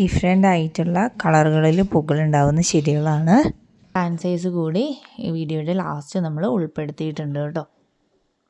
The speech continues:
ഇത് എല്ലാം തന്നെ നമുക്ക്, ഏഹ്, ലീവ്സ് വെച്ച് തന്നെ നമുക്ക് ചൈനീസ് ബോൾസം ഡിഫറെന്റ് ആണോ എന്ന് നമുക്ക് ഐഡന്റിഫൈ ചെയ്യാൻ പറ്റും കേട്ടോ. ഓരോ ലീവ്സും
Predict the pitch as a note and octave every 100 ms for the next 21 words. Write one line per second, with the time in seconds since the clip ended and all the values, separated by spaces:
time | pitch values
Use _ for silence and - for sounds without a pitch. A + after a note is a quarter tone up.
0 | _ _ _ _ _ _ - F3+ G3 -
1 | F3+ F3 F#3 F#3+ E3 E3 G3 F#3 D#3+ D#3+
2 | F#3+ - - F3 E3+ E3 E3+ D#3+ D3+ E3+
3 | E3 E3 F3+ F#3 F#3 A3+ F3+ F3 E3 E3
4 | F#3 E3 D3+ F3+ G#3+ - D#3+ D#3 - E3
5 | D#3+ D#3 - G#3 A#3 E3+ D#3+ D#3 D#3 D#3+
6 | D3+ D3+ E3+ C4+ - - - D#3+ E3 D#3+
7 | D3+ D3 D#3+ D#3+ C#3+ D3 C#3+ D3+ D3 D#3
8 | D#3 E3+ D#3+ E3+ E3+ B3+